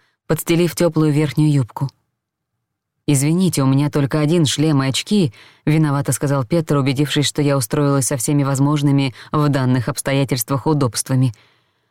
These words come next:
«Вам лучше привязать шляпу шарфом, а сверху набросить шубу. Давайте я помогу». «Конечно, благодарю вас», вежливо откликнулась я. Кажется, он искал любой повод, чтобы лишний раз ко мне прикоснуться.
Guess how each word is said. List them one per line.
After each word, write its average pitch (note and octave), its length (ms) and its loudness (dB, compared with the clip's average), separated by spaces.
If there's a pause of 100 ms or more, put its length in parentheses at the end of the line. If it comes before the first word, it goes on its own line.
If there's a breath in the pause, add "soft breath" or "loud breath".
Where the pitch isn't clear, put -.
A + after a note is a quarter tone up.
(220 soft breath)
«Вам E3+ 320 2
лучше E3 420 0
привязать D#3 460 0
шляпу D#3 360 -2
шарфом, C#3+ 600 -2 (720)
а D#3 180 0
сверху F3 520 -2
набросить C#3+ 500 0
шубу. C#3 420 0 (380 loud breath)
Давайте F3+ 400 2
я D3 80 0
помогу». C#3 440 0 (1040)
«Конечно, D3 600 0 (320 soft breath)
благодарю F3+ 500 2
вас», B2+ 340 -2 (220)
вежливо C#3+ 540 0
откликнулась C#3 600 0
я. C3 240 -2 (1200)
Кажется, D#3+ 380 -2
он D#3 140 2
искал D#3 320 -2
любой D3+ 320 0
повод, F3 320 -2
чтобы D3+ 240 0
лишний D#3 300 0
раз D3+ 180 -2
ко D#3 100 -2
мне C#3 220 2
прикоснуться. D3 840 -2